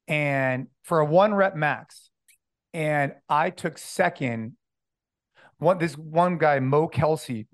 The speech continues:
hit two thirty. That was the best snatch out of anybody in the two thousand nine CrossFit Games. I did two twenty-five, or maybe it was, it was two thousand nine. Yeah, it had to have been two thousand nine. And, um, just think about that. Now these guys are repping that out for nine reps.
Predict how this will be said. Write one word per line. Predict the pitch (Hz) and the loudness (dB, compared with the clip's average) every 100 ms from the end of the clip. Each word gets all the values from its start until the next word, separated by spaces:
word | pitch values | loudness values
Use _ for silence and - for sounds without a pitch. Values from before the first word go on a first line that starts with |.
| _ | _
hit | 151 139 135 143 | -6 -2 0 -2
two | - 180 | -2 -4
thirty. | 165 147 123 104 98 _ _ _ _ | 0 0 0 -6 -12 _ _ _ _
That | 165 | -2
was | 170 | -2
the | 143 | -4
best | 139 131 175 175 | -4 0 0 -2
snatch | 180 156 131 151 | -4 -2 -2 -4
out | 139 | -8
of | - | -4
anybody | 180 185 151 139 | -2 -2 0 -2
in | 131 | -2
the | |
two | 127 160 | -6 -2
thousand | 143 131 135 | -2 0 -2
nine | 135 131 | -2 -2
CrossFit | 143 135 139 | -2 -2 -6
Games. | 135 139 143 _ _ _ | -6 -6 -6 _ _ _
I | 151 | -2
did | 151 | -2
two | 143 170 | -4 -8
twenty-five, | 156 143 123 139 123 113 - _ _ | -4 -4 0 2 2 -2 -8 _ _
or | 151 | -4
maybe | 143 170 | -2 0
it | 147 | -2
was, | 117 - | -6 -8
it | |
was | 135 | -8
two | - 202 | -6 -2
thousand | 135 113 | 0 0
nine. | 110 101 98 _ | -4 -6 -10 _
Yeah, | 156 | -2
it | 123 | 0
had | 135 | -2
to | 127 | -4
have | |
been | 110 101 | -6 -10
two | - | -8
thousand | 107 101 | -8 -6
nine. | 98 - - - _ _ | -10 -10 -20 -20 _ _
And, | 160 147 143 135 | 0 4 4 4
um, | 131 120 110 - _ _ | 2 2 -2 -8 _ _
just | 240 | -6
think | - 339 | -2 2
about | 254 - | 2 0
that. | 104 - _ _ - | -4 -8 _ _ -2
Now | 190 269 | 0 0
these | 262 | -2
guys | 214 208 | 0 0
are | 170 | 0
repping | 143 175 202 190 | 0 0 0 -2
that | 165 | 0
out | 165 190 | 0 0
for | 151 | -6
nine | 143 151 | -2 -2
reps. | 165 143 202 - | 0 0 -2 -6